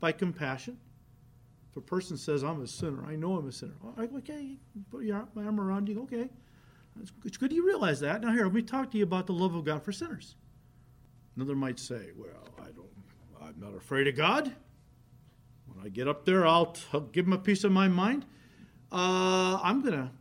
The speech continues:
put the fear of God in you. I'm gonna, I'm gonna hang you over the fires of hell for a little bit, you know? So you, so you g-, get an idea what's coming." But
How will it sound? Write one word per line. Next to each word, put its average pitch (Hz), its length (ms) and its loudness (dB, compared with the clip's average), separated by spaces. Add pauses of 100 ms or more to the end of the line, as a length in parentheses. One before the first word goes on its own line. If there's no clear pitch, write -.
(360)
put 196 160 0
the - 80 -4
fear 220 200 6
of 175 120 4
God 247 240 2
in 175 40 2
you. 131 80 2
I'm 185 140 4
gonna, 180 260 2
I'm 226 140 2
gonna 196 180 4
hang 202 200 6
you 202 80 6
over 190 100 2
the 170 80 2
fires 208 300 2
of 185 100 4
hell 202 140 0
for 208 140 2
a 196 40 6
little 180 180 4
bit, 143 220 2
you 143 140 -2
know? 226 220 2 (180)
So - 120 2
you, 190 180 8 (140)
so - 140 2
you 226 240 6
g-, - 220 -10
get 269 160 4
an 262 80 6
idea 240 360 8
what's 233 220 8
coming." 311 420 0 (840)
But 143 340 -2